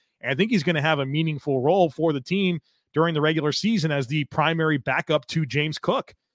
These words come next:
And so I am not sleeping on Latavius Murray and the role that he can have for the Bills offense in twenty twenty-three.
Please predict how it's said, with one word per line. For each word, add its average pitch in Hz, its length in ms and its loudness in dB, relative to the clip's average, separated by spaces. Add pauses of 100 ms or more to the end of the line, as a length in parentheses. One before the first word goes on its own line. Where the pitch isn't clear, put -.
(180)
And 131 140 -8
so 127 520 2
I 147 160 2
am 139 320 0 (200)
not 160 360 0
sleeping 135 420 -4
on 127 160 -4
Latavius 127 540 -2
Murray 127 380 -2 (300)
and 127 140 -6
the 120 60 -2
role 143 220 4
that 123 100 -2
he 151 120 -2
can 131 140 -4
have 127 240 -2
for - 80 -4
the 123 100 -2
Bills 123 220 0
offense 123 440 -2
in 123 80 -10
twenty 113 260 -8
twenty-three. 113 600 -6